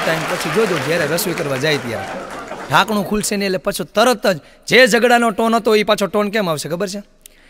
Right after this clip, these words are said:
"એ સાંભળ્યું પરેશ?" એટલે આપણે પાછું બોલીએ નહીં.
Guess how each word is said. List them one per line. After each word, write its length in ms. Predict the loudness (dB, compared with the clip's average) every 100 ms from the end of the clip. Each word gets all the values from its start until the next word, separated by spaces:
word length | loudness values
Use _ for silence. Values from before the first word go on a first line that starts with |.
| _ _ _ 6
"એ 560 | 8 6 6 4 4 0 -10 -8
સાંભળ્યું 600 | 2 4 6 4 4 2
પરેશ?" 920 | 6 6 8 6 8 10 8 6 0 -8 -18 -20 _ _ _ _ _ _ _ _ -2
એટલે 100 | 0
આપણે 320 | 2 2 0
પાછું 260 | 0 0
બોલીએ 380 | 0 0 0 -4
નહીં. 220 | -8 -16